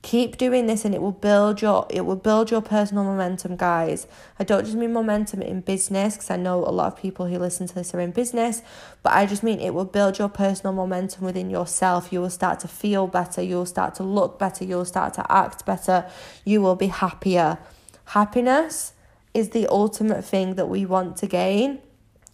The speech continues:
So put yourself first. Maybe you need to be a little bit selfish.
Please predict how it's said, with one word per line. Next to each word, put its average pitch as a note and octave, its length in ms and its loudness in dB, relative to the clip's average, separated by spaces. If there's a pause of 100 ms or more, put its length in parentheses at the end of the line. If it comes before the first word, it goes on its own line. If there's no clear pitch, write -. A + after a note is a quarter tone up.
(160)
So G3+ 160 0
put G3+ 200 -2
yourself B3 460 2
first. G3 560 0 (540)
Maybe G#3 240 2
you A#3+ 80 -2
need B3 160 0
to A#3+ 60 -16
be A#3 100 2
a A3+ 40 0
little A3 140 2
bit G#3 160 -2
selfish. F#3+ 680 0